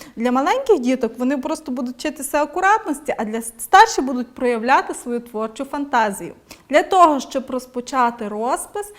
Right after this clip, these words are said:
нам потрібно акрилові фарби, пензлики, водичка та, звичайно, наші гіпсові фігурки,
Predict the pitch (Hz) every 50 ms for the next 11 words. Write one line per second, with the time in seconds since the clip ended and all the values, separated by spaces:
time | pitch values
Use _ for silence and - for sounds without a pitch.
0 | - - _ - 247 262 302 381 415 403 - 311 311 - 254 254 247 233 202 185
1 | 196 196 196 202 - - _ - - 233 233 - 247 254 262 262 240 214 208 208
2 | 202 - - 208 190 185 202 214 226 247 320 311 - - 240 220 226 233 240 269
3 | 262 269 330 339 320 - - 330 294 247 254 220 196 196 220 240 254 277 285 -
4 | - - - 339 339 339 - - - _ - 285 349 392 370 285 277 277 277 -
5 | 254 254 269 285 285 269 254 247 202 226 233 240 262 262 - - 262 226 233 233
6 | 233 233 - - 247 233 233 233 - 233 214 214 202 196 202 - - -